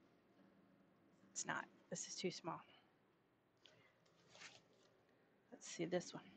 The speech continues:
Three. Barely. This is just barely gonna work. Right there on the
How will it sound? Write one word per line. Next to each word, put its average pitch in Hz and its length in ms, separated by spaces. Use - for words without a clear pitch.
Three. 180 400
Barely. 175 400
This 185 200
is 180 100
just 196 340
barely 180 320
gonna 170 220
work. - 320
Right 202 320
there 180 340
on 180 200
the 170 100